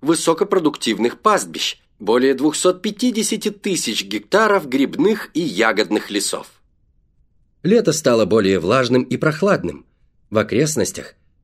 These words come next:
перестали вызревать пшеница и лен.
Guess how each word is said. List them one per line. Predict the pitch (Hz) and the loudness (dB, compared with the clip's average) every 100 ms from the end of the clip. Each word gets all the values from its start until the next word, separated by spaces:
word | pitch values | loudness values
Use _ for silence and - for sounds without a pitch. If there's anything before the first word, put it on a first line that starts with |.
| - | -2
перестали | 127 117 - 151 180 | 0 0 2 2 4
вызревать | 147 120 101 95 113 - | 2 2 2 0 0 -4
пшеница | - 90 104 139 - 110 - _ | -6 -2 -2 -4 -2 -2 -2 _
и | 110 | -2
лен. | 90 73 67 | -2 -4 -12